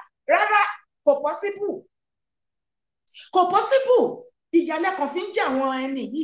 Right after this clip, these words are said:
Ẹ má fi ìyà yẹn jẹ mọ́. Ẹ jẹ́ kí gbogbo wa gbé ọ̀rọ̀ ẹ̀, ká gbé, ká bá sọ̀rọ̀ yẹn. Kí gọ́fìmẹ̀ntì wa káyé wọn lu. Ká sọ fún wọn pé kò ṣe gbogbo nǹkan tó bá ti pay yín nílé ayé,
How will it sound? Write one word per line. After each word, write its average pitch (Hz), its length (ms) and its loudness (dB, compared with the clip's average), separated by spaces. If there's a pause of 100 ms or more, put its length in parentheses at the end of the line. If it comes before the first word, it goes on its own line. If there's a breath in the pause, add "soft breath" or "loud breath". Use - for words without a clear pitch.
Ẹ 302 140 -8
má 392 140 -2
fi 453 160 -8
ìyà 220 160 0
yẹn 226 200 -2
jẹ 262 140 0
mọ́. 277 180 -2 (200 loud breath)
Ẹ 330 160 2
jẹ́ 359 180 -4
kí 381 120 -10
gbogbo 277 300 -8
wa 294 200 -2
gbé 285 200 -4
ọ̀rọ̀ 233 320 0
ẹ̀, 180 140 -4 (200)
ká 269 180 -2
gbé, 226 240 -2
ká 277 180 -2
bá 269 160 2
sọ̀rọ̀ 226 400 0
yẹn. 254 200 2 (200 loud breath)
Kí 392 160 -4
gọ́fìmẹ̀ntì 370 600 0
wa 254 160 4 (100)
káyé 285 300 0
wọn 277 320 2
lu. 240 200 6 (560)
Ká 330 80 -2 (100)
sọ 294 160 2
fún 302 200 -2
wọn 285 180 2
pé 339 160 -2
kò 269 220 -6
ṣe 294 160 -4
gbogbo 247 320 -4
nǹkan 262 420 0 (200)
tó 311 140 -2
bá 294 160 2
ti 277 180 -4
pay 320 260 0
yín 240 180 2
nílé 240 200 2
ayé, 220 260 2